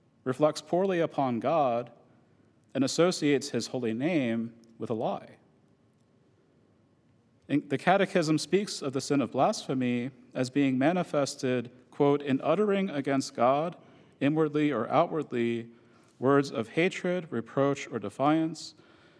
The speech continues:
in speaking ill of God, in failing in respect toward him in one's speech,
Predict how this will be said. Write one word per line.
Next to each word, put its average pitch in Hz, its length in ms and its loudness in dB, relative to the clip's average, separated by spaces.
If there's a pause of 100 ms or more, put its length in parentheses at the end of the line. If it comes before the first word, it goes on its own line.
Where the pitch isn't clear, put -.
(160)
in 139 100 -2
speaking 156 440 0
ill 156 240 0
of 185 140 -4
God, 113 460 0 (680)
in 127 140 0
failing 170 500 0
in 123 160 0
respect 143 640 -2
toward 135 320 0
him 151 380 -2 (220)
in 113 100 0
one's 113 200 -2
speech, - 580 -6